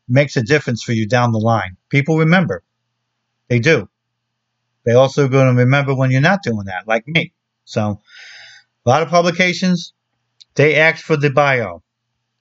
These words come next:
Make sure you're looking in the guidelines. You're gonna have some publications, they have a different process. They have what I call after the fact bio,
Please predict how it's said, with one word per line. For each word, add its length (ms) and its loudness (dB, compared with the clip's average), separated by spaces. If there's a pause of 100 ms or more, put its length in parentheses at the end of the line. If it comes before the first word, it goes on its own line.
(280)
Make 180 0
sure 160 0
you're 100 0
looking 260 2
in 120 0
the 80 -2
guidelines. 640 -4 (560)
You're 100 -4
gonna 140 2
have 240 -2
some 220 2
publications, 920 -2 (840)
they 140 4
have 220 0
a 20 -6
different 380 -2
process. 680 -4 (440)
They 120 4
have 260 2
what 100 2
I 60 4
call 480 4
after 260 0
the 140 -8
fact 340 -4
bio, 400 -4